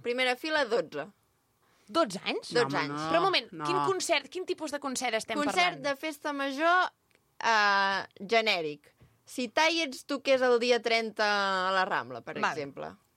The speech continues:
Speaker 2: Primer tenim els teenagers,
Speaker 1: Dotze anys.
Speaker 2: que són els de la samarreta curta, pantalons curts.
Speaker 1: Correcte.
Speaker 2: Molt bé.
Speaker 1: Amb
Speaker 3: Vols
Speaker 1: els
Speaker 3: dir que els de dotze anys ja estan allà? És que jo als dotze anys... No
Speaker 2: Ja,
Speaker 3: sortia
Speaker 2: però és que ara
Speaker 3: de
Speaker 2: els temps
Speaker 3: casa.
Speaker 2: estan canviant, Maria
Speaker 1: Sí.
Speaker 2: Sadurní.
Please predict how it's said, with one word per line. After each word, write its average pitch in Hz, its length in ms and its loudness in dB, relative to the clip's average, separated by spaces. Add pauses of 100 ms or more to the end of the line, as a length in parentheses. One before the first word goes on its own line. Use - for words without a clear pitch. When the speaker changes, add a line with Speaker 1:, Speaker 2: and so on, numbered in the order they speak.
(260)
Speaker 2:
Primer 320 220 -6
tenim 339 220 -4
els 311 140 -6
teenagers, 175 760 -8 (160)
Speaker 1:
Dotze 208 340 -2
anys. 101 100 -6
Speaker 2:
que 233 100 -2
són 269 180 -4
els 269 140 -2
de 254 80 2
la 226 100 4
samarreta 214 480 -4
curta, 285 400 -6
pantalons 208 480 -4
curts. 254 420 -4
Speaker 1:
Correcte. 185 460 0
Speaker 2:
Molt 160 120 -2
bé. 160 300 -8 (120)
Speaker 1:
Amb 208 160 0
Speaker 3:
Vols 269 160 2
Speaker 1:
els - 80 -16
Speaker 3:
dir 175 140 -2
que 240 80 -4
els 262 80 -6
de 247 60 0
dotze 170 220 0
anys 151 140 -2
ja 156 40 -2
estan 143 360 -4
allà? 143 180 -2
És 208 100 -10
que - 100 -6
jo - 40 0
als 165 100 -8
dotze 175 240 -6
anys... 151 340 -6
No 170 80 -6
Speaker 2:
Ja, - 0 -
Speaker 3:
sortia 254 180 2
Speaker 2:
però 262 60 -8
és 262 100 -6
que 269 80 -2
ara 254 80 0
Speaker 3:
de 262 60 0
Speaker 2:
els 262 80 -8
temps 277 120 -4
Speaker 3:
casa. 254 40 -4
Speaker 2:
estan 233 180 -4
canviant, 202 260 -2
Maria 175 160 -2
Speaker 1:
Sí. 196 120 -4
Speaker 2:
Sadurní. 185 280 -6